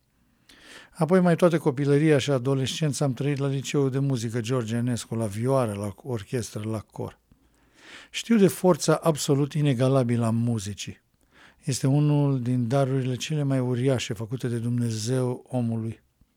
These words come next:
Muzica este o armă care sculptează spiritul, duhul unui om, aruncându-l fie în brațele lui Dumnezeu sau în mâinile demonilor. Un om în oceanul melodiilor lui Dumnezeu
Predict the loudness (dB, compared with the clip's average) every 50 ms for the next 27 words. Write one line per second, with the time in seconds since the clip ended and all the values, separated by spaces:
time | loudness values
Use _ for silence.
0 | _ _ _ _ _ _ _ _ _ _ _ -20 -20 -20 _ _ _ 0 2 2
1 | 2 2 2 4 2 2 2 2 0 0 2 2 2 2 2 2 0 -2 -2 -4
2 | -4 -4 -4 -4 -6 -6 -8 -8 -8 -6 -4 -2 -2 -2 -2 -2 -4 -6 -6 -6
3 | -4 -2 -2 -2 -2 -4 -6 -6 -6 -6 -8 -6 -2 0 0 0 2 0 -2 -2
4 | -2 -2 -2 0 0 0 0 0 -2 -4 -6 -10 _ _ _ _ _ -20 -20 -20
5 | -20 -20 _ -4 -2 0 0 0 -2 -2 0 0 2 2 2 0 0 -2 -2 -2
6 | -2 0 0 0 0 0 0 -2 -2 -4 -4 -4 -4 -4 -4 -4 -2 -2 0 0
7 | 0 -2 -2 -2 0 0 2 2 0 -2 -4 -6 -6 -4 -4 -2 -2 -2 0 0
8 | 0 0 0 0 -2 -2 -4 -4 -4 -4 -2 -2 -2 -2 -2 -2 -4 -4 -6 -8
9 | -10 -12 -14 _ _ _ _ _ _ _ _ _ _ _ _ _ _ _ _ _
10 | _ _ _ -20 -20 _ _ _ 0 2 4 6 6 6 6 6 4 4 2 2
11 | 0 -2 -4 -2 -2 0 -2 -2 -2 -2 0 0 2 2 2 2 2 2 2 0
12 | -2 -2 -2 0 0 0 0 0 0 -2 -2 -2 -2 -2 -2 -2 -2 -2 -2 -2
13 | -2 -2 -2 -2 -2 0 0 0 -2 -4 -6 -10